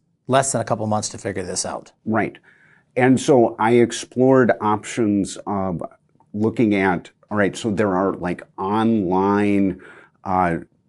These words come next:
Speaker 2: things that you can do with labs where, where you're maybe, it, it's like a video, it's almost like a video game. So you click on
Speaker 1: Sure,
Speaker 2: a mouse
Speaker 1: sure.
Speaker 2: and you can put a,
Speaker 1: It's a
Speaker 2: you
Speaker 1: vir-,
Speaker 2: can
Speaker 1: virtual way
Speaker 2: Yeah,
Speaker 1: of doing it.
Speaker 2: yeah, yeah, you, so you can grab a beaker off the shelf and you can put it on the balance and you can write down a mass, and then you can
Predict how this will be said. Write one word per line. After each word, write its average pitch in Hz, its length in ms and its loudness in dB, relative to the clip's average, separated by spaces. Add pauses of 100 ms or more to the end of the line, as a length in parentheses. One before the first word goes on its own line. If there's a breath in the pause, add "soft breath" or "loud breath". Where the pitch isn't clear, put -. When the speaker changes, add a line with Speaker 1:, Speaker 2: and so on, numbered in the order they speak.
(280)
Speaker 2:
things 123 420 4
that 110 180 -4
you 107 80 -2
can 104 220 -4
do 107 160 0
with 101 300 -2
labs 90 420 -4
where, 95 240 0
where 98 300 -2
you're 95 420 2 (320 loud breath)
maybe, 110 400 4
it, 95 260 -2
it's 101 180 -6
like 101 200 2
a 95 40 2
video, 110 640 4
it's 104 140 -6
almost 135 240 6
like 123 100 2
a 104 60 0
video 107 320 2
game. 80 340 -8
So 117 200 0
you 104 220 4
click - 240 0
on 123 100 6
Speaker 1:
Sure, 110 100 4
Speaker 2:
a - 20 4
mouse 120 420 4
Speaker 1:
sure. 123 220 -4 (140)
Speaker 2:
and 113 160 2
you 113 100 6
can 113 220 0
put 135 240 0
a, 107 120 8
Speaker 1:
It's - 180 -2
a - 60 8
Speaker 2:
you 139 40 8
Speaker 1:
vir-, 143 160 6
Speaker 2:
can 208 100 2
Speaker 1:
virtual 147 680 2
way 135 220 2
Speaker 2:
Yeah, 131 60 4
Speaker 1:
of 107 60 2
doing 127 240 0
it. 101 100 -8
Speaker 2:
yeah, 113 220 0
yeah, 131 100 4
you, 107 160 6
so 117 140 0
you 110 120 4
can 110 160 2
grab 107 260 4
a 107 60 6
beaker 123 380 4
off 107 160 2
the 117 80 0
shelf 113 380 2
and 104 80 0
you 95 80 0
can 98 140 0
put 123 180 0
it 107 80 2
on 101 120 0
the 92 60 0
balance 101 540 0
and 101 100 -2
you 90 80 -4
can 92 140 -2
write 98 180 -2
down 92 160 -2
a 90 60 -2
mass, 90 340 -4
and 92 100 -6
then 98 80 -2
you 101 100 0
can 95 200 -6